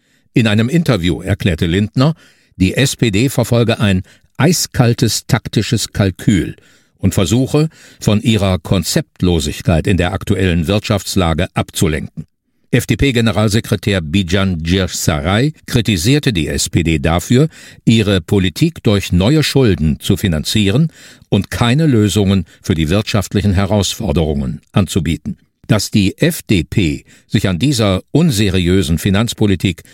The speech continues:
nicht habe beteiligen wollen, könne die S P D nicht verzeihen. Ähnlich äußerte sich die F-D-P-Politikerin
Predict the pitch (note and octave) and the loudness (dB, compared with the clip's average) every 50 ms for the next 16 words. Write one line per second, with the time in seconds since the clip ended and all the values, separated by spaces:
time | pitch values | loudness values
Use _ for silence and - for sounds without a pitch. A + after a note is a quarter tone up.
0 | - - _ - F#2 A2+ D#3+ - - - - - F2+ D#2+ D#2 F2+ E2 D2 C#2+ - | -20 -8 _ 2 2 2 2 0 -4 -8 -4 -2 -2 0 0 0 -2 -2 -2 -2
1 | - E2+ E2 D#2+ E2+ E2 F2+ E2+ E2 F2+ G2 A2 C3+ D#3+ D#3 - - - - - | -2 -2 -2 0 0 0 -2 0 0 0 0 2 2 0 0 -2 -8 -20 -20 -20
2 | _ _ - - G#2+ A#2 C#3+ C#3 A2 G#2+ - - G2+ - - - G2+ E2+ C#2+ E2+ | _ _ -2 0 0 2 0 0 0 -2 0 0 -2 -2 -2 -2 -2 -2 0 0
3 | F2 E2+ E2 E2+ E2 D#2 - - - - A2 - - - - A#2 - B2 - - | 0 2 2 2 0 0 -2 -6 -4 -2 -2 -2 -2 0 0 0 0 -2 -4 -8
4 | - _ _ _ _ _ _ - - A#2 B2 B2 B2 B2+ A#2 - - B2 B2 - | -10 _ _ _ _ _ _ -2 0 2 2 2 2 0 0 0 0 0 2 2
5 | B2 A2 - A2+ F#2 G#2+ A2 - - - F2+ F#2 - F#2 F2+ - - F#2+ - A2 | 0 0 0 0 0 0 -2 -2 -2 -2 0 0 0 0 -2 -2 -2 -2 0 0
6 | A2 G#2 - G2+ F#2+ F2+ G2 - G#2 - A2 G#2 G2 G2 G2 | -2 0 0 0 0 0 0 -2 -2 -2 -2 0 0 0 0